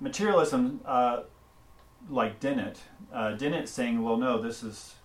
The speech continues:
it's just a closed system. And love and romance and free will, those are all illusions." But that's not how we experience reality.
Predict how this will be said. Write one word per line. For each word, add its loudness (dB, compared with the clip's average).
it's -12
just -4
a -6
closed -2
system. -12
And -2
love 6
and -6
romance 0
and -10
free -2
will, 2
those -2
are 4
all 4
illusions." -10
But 4
that's 4
not 2
how 4
we 0
experience -4
reality. -12